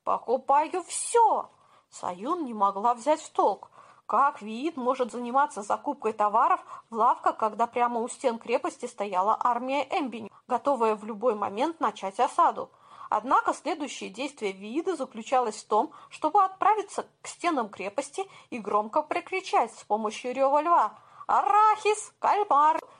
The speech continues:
безалкогольные напитки, прохладительные напитки, тёплая картошечка, батат», чтобы приятно провести время, наслаждаясь видом сражения.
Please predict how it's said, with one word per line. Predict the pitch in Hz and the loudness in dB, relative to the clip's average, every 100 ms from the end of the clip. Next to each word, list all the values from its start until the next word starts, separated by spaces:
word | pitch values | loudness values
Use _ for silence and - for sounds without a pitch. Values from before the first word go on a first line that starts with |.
| - | -16
безалкогольные | 208 294 - 302 - 330 349 415 427 440 | -8 -8 -2 -2 2 2 4 2 4 4
напитки, | 453 453 294 311 - 330 330 _ | 4 2 0 -2 -2 -6 -8 _
прохладительные | - 208 - 330 427 339 320 359 320 349 | -2 -2 2 2 2 -2 -4 -4 -4 -2
напитки, | 339 349 339 330 - 349 - - _ | 2 2 0 -6 -6 -12 -12 -20 _
тёплая | 208 202 233 247 | -4 0 0 2
картошечка, | 254 320 320 415 427 359 - - 202 - | 2 0 4 4 4 2 -6 -10 -10 -12
батат», | 190 202 202 - 370 392 - - _ - - - _ _ | -4 -4 0 4 6 4 2 -10 _ -20 -20 -20 _ _
чтобы | - 269 320 | -4 0 0
приятно | 311 330 359 427 415 | -2 0 2 2 0
провести | 392 370 349 - 370 | 0 -2 -4 -4 -4
время, | 339 415 349 247 | 0 0 2 0
наслаждаясь | 240 - 277 262 311 320 - | -2 0 0 4 4 4 0
видом | 311 330 330 | -4 -4 -4
сражения. | 359 359 370 403 262 226 - | 2 2 4 2 2 -6 -12